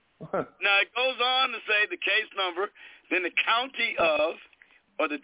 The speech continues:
Speaker 2: township of, t-, or township road, they had a little checkbox for that, district of occurrence, and then in one box, there's one rectangular box right under that,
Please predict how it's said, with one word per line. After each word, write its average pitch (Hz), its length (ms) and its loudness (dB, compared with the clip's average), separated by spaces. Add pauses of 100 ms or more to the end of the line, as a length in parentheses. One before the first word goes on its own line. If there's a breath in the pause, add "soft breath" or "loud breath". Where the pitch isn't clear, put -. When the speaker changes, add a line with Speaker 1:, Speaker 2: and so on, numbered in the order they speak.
Speaker 2:
township 220 640 0
of, 147 360 2 (680 soft breath)
t-, - 180 0
or 175 200 2 (100)
township 180 480 2
road, 156 300 0
they 160 60 2
had 160 100 -2
a - 20 -12
little 160 240 -8
checkbox 147 560 -2
for - 80 -10
that, 135 240 0 (560 loud breath)
district 220 380 0
of 208 60 -6
occurrence, 180 520 0 (460 loud breath)
and 175 160 2
then 226 100 4 (140)
in 185 160 -8
one 262 260 2
box, 247 240 -2 (260)
there's 143 140 -12
one 202 480 -4
rectangular 202 720 -2
box 202 280 0 (520 loud breath)
right 180 320 0
under 202 260 -2
that, 147 280 0